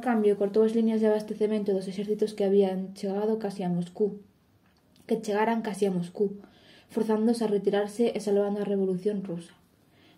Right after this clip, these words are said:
Por un ano máis, as-, unha sociedade anarquista floreceu outra vez nos alrededores de Gulaipolé, a pesar dos esforzos de Lenin e Trotsky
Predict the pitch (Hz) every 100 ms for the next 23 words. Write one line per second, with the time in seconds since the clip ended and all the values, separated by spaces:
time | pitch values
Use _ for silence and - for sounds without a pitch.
0 | _ 220 240 254 262 254 254 208 214 196
1 | 214 220 226 226 220 220 214 220 - 202
2 | 196 196 196 - 226 202 196 - - _
3 | _ _ _ _ - 214 214 220 220 220
4 | 214 208 196 202 196 214 208 196 180 180
5 | 175 175 175 170 170 - 185 190 190 202
6 | 208 208 - - - 202 214 190 196 196
7 | 202 196 196 214 208 - - 190 196